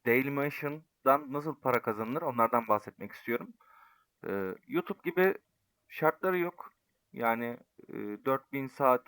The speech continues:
izlenme ve bin abone şartı, eee, koşmuyor.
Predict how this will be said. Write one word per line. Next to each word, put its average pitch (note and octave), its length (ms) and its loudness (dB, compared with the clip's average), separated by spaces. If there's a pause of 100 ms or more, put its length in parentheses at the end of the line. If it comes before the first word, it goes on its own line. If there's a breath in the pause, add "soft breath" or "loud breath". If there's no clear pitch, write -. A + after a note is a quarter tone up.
(120)
izlenme B2 680 -2 (200)
ve A#2+ 580 -2
bin A#2+ 240 -4
abone A#2 480 -2 (380 soft breath)
şartı, A#2+ 640 2 (600 soft breath)
eee, - 240 -8 (100)
koşmuyor. D3+ 800 -2